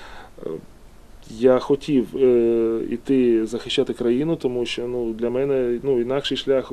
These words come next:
він був несприйнятний абсолютно. І, е, зараз нам доводиться умовляти людей йти на контракт, тому що я, мабуть, це в першу чергу можу пов'язати з, е, зниженням, е,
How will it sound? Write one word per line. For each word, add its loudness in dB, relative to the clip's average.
він -2
був -4
несприйнятний 0
абсолютно. -8
І, 4
е, 10
зараз 4
нам 2
доводиться 4
умовляти 4
людей 2
йти -2
на -2
контракт, -2
тому 2
що 2
я, 4
мабуть, 2
це 0
в -2
першу 0
чергу 2
можу 2
пов'язати 6
з, -2
е, 6
зниженням, 0
е, 0